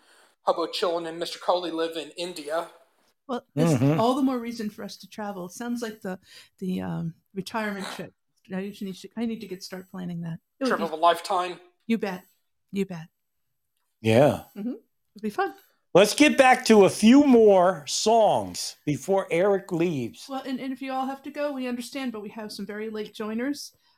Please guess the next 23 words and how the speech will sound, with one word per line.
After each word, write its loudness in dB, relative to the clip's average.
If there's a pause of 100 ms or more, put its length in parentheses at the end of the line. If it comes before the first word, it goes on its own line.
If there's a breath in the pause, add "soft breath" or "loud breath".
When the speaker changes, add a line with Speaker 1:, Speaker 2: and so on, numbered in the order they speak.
(140)
Speaker 2:
um, -2
to -6
our -6
podcast -8
Speaker 1:
Uh-huh. -2
Speaker 2:
tonight. -6
So -6
maybe -4
we'll -4
do -6
one -4
or -4
more -6
too. -8
I'd -10
like -8
to -6 (160)
give -10
a -6
shout -4
out -4
to, -4 (160)
uh, -10